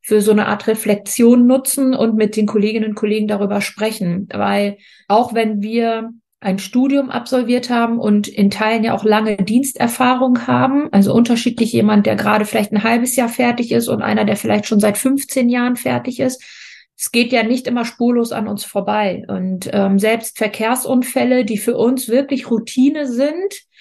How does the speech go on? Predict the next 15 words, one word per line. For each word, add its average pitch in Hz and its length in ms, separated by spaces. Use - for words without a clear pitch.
lösen 254 320
bei 226 140
dem 214 180
Menschen 269 440
vielleicht 240 340
auch 226 80
unterschiedliche 233 880
Bilder 220 600
aus. 185 260
Und, 196 420
ähm, 202 440
deswegen 220 420
ist 233 140
es 208 120
wichtig, 269 720